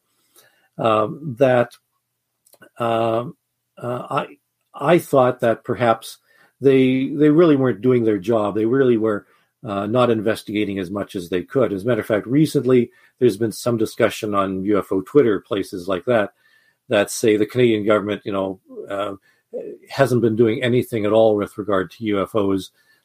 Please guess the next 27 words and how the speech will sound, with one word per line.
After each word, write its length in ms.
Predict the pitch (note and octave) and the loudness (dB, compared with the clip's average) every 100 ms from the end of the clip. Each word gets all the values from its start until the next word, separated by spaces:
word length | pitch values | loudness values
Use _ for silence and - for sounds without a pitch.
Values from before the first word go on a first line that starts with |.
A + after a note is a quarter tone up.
| _ | _
and, 420 | G#2+ F#2+ F#2 F#2 F2+ | -6 -4 -4 -4 0
uh, 160 | F#2+ | 0
they 120 | F2+ | 2
better 220 | G2 A2+ G2+ | 2 2 2
get 180 | G2+ | 0
their 140 | - G2 | 0 2
act 220 | A2 - | 2 0
together 360 | G2+ G2+ F#2+ F#2 | -4 -2 0 -2
'cause 160 | F#2+ | -4
look 160 | G2 - | -6 -6
what 100 | F2+ | -6
the 80 | F#2 | -6
United 220 | F2+ E2+ | -4 -2
States 320 | - D#3+ D#3 | 2 2 2
is 100 | G#2 | -4
doing. 280 | G#2 F2+ E2+ _ _ _ | -2 -4 -6 _ _ _
Whereas, 640 | D#3+ F#3 F3+ F#3+ A#2+ B2+ - _ _ _ _ - | 4 6 6 6 4 0 -6 _ _ _ _ -10
um, 480 | C3+ B2 A#2+ A#2+ C3+ | -6 -4 -4 -6 -6
the 100 | B2+ | 2
documentation 800 | D3+ F3 - C3+ F#3 A3+ D3 | 4 4 0 -2 0 -2 -4
shows 360 | A#2 - C#3 B2 | -6 0 2 2
the 100 | A#2 | 2
reverse, 400 | A#2+ D3 F3 - | 2 2 2 0
that 180 | B2 G#2+ | -6 -8
the 60 | _ | _
Canadian 320 | C3 C3 A#2+ | -2 -2 0
government 300 | A#2+ A2+ A#2 | -2 -2 -6